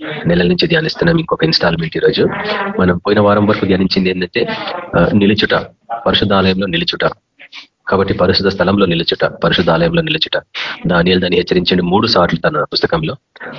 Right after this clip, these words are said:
దాని తర్వాత మన ప్రభు అది జరగబోతుందని తనే మత్తయి సువార్త నాలుగవ అధ్యాయం, ఆ, ఇరవై నాలుగవ అధ్యాయం పదిహేను వచనాలు దాన్ని జ్ఞాపకం చేసిండు.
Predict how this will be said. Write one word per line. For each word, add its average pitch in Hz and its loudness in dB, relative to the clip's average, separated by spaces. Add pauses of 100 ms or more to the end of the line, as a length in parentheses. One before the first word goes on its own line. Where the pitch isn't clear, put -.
దాని 90 2
తర్వాత 87 0
మన 87 0
ప్రభు 92 2
అది 82 2
జరగబోతుందని 95 0
తనే 95 0 (360)
మత్తయి 98 0
సువార్త 92 2
నాలుగవ 87 2
అధ్యాయం, 85 0
ఆ, 80 0
ఇరవై 92 4
నాలుగవ 90 2
అధ్యాయం 85 0
పదిహేను - -2
వచనాలు 170 2
దాన్ని 156 0
జ్ఞాపకం 160 -2
చేసిండు. 156 0